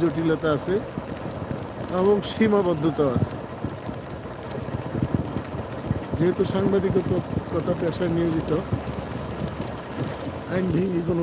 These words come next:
কাজ করতে চাইলে, কোথায় যেতে চাইলে, সামনে দেখছেন একটা ব্রিজ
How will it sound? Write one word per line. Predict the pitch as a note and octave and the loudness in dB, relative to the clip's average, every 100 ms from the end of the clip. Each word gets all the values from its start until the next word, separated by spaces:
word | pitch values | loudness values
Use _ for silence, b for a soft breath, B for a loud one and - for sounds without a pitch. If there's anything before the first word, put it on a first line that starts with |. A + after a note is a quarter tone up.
| D#3+ | 2
কাজ | D#3+ - | 2 0
করতে | E3 C3+ D#3 | -4 -2 -2
চাইলে, | F3 F3 G#3 E3+ | -2 0 0 0
কোথায় | D3 E3 D#3 | 2 2 4
যেতে | D#3+ D3+ C#3 | 2 0 -2
চাইলে, | E3+ F#3 F#3+ - | 0 0 0 0
সামনে | E3 F3 E3+ | 0 2 2
দেখছেন | E3 - E3+ | 0 0 0
একটা | F3+ D3+ B2+ | 2 0 2
ব্রিজ | D3+ G#3+ | 4 4